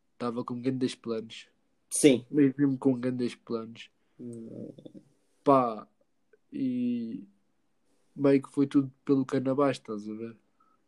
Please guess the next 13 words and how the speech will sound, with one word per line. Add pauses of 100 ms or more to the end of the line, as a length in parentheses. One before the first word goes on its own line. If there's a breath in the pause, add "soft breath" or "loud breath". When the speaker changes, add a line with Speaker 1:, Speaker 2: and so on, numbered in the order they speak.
(440)
Speaker 2:
Sim,
sim,
sim.
A,
a
minha
é
igual.
A
minha
é
igual,
porque